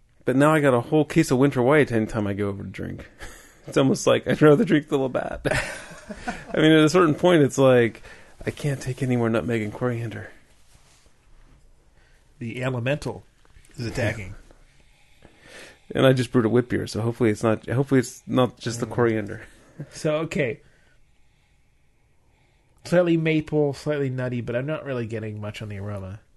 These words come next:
Speaker 1: Well, we just came off of <laughs> Lagunitas sucks, so
Speaker 2: Yeah.
Speaker 1: we need to, like, step back, relax, and, and, you know, remember <laughs> that, you know, we're drinking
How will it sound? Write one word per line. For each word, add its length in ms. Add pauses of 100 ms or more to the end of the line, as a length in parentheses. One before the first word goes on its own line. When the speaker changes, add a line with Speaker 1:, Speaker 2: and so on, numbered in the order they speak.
(220)
Speaker 1:
Well, 180
we 100
just 160
came 220
off 260
of 140 (440)
<laughs> 60
Lagunitas 580
sucks, 420
so 220
Speaker 2:
Yeah. 380 (200)
Speaker 1:
we 120
need 180
to, 140
like, 240 (260)
step 420
back, 400 (1040)
relax, 840 (380)
and, 220
and, 380 (180)
you 100
know, 80
remember 720
<laughs> 60
that, 440
you 100
know, 140
we're 160
drinking 560